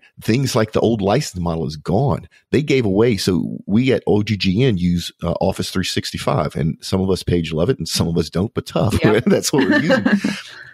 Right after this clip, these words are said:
Speaker 1: But they gave away, Microsoft gave away Office for free on cell phones, and they passed up Google Docs as the most free used Office software almost in a month, right? That is huge. It's a fundamental change in the way Microsoft does business. And the reason, by the way, folks, they give it away free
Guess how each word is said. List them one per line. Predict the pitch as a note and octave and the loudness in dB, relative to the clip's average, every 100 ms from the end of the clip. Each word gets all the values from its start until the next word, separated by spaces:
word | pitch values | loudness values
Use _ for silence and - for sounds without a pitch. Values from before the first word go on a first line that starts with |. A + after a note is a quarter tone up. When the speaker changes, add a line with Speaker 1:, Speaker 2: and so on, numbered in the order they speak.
| - _ _ | -20 _ _
Speaker 1:
But | C#3 C3+ B2 | 0 0 0
they | F#3+ | 0
gave | E3 D3+ | 2 0
away, | C3 D#3 | 0 0
Microsoft | C3+ A2+ F3 G3 C#3 A#2 | 2 0 0 -2 -2 0
gave | A2+ A#2+ | 0 2
away | G#2+ | 2
Office | - G#2+ - A2 | 2 0 -2 -4
for | E2 | -6
free | - - C3+ F3+ F3+ F#2 | -8 -4 2 4 2 2
on | F#2 | -2
cell | - C#3+ F#3+ | 0 0 0
phones, | - D2 - - | 0 -2 -4 -2
and | F#2+ | 0
they | |
passed | G2+ - C#3 C3+ | 2 0 -2 0
up | - - | -2 0
Google | B2 C#3+ B2 | 0 0 0
Docs | E2 E2 - | 0 -2 -4
as | D#2 | -8
the | - | -4
most | F#2+ - | -4 -4
free | - G#2+ | -4 -2
used | A2+ G2+ E2 | 0 -2 -2
Office | G#2 - G2+ | -2 -2 -4
software | - F#2+ F#2+ F2+ | -2 -2 0 0
almost | - C#3 D3+ - | 0 2 2 0
in | E2+ | -2
a | |
month, | D#2 G2 A2+ - - - - | 0 0 0 -2 -16 -20 -8
right? | - G#2 - - | -2 -2 -4 -4
That | - | 0
is | D3+ - - - | 0 0 -2 0
huge. | - G2+ - | 2 2 0
It's | |
a | - | -4
fundamental | - C3 D#3 D#3+ C3 | -2 -2 0 0 0
change | - B2+ B2 A2 | 0 0 0 0
in | |
the | F#2 | 0
way | F2+ | 0
Microsoft | E2+ - F#2+ - - F#2+ - | 0 -2 -2 -2 -4 -4 -2
does | E2+ E2 | -2 0
business. | B2 C3 - | -2 -2 -2
And | - | 0
the | A2+ | 2
reason, | D3+ D#3+ A#2 | 2 2 0
by | F2+ | 2
the | E2+ | 2
way, | E2 | 0
folks, | - F2 - | 0 -4 -4
they | |
give | E2+ F#2+ | -4 -2
it | |
away | F2 D#2+ | 0 -2
free | - F#2+ F#2 | -2 0 0